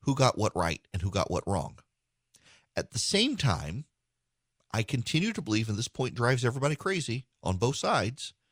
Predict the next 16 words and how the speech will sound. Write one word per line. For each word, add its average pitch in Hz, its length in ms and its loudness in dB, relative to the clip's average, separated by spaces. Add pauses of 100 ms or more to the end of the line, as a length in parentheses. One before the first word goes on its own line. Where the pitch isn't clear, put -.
(600)
but 123 220 -2
there's 143 160 0
a 143 60 -2
level 185 340 2
of 139 100 -2
grace 113 460 2
that - 180 -4
we 113 180 0
have 113 240 4
to 123 100 -6
extend 85 720 -8 (480)
to 98 680 0
everyone 85 580 0 (120)
in 92 120 2
this 90 120 0
situation, - 680 -6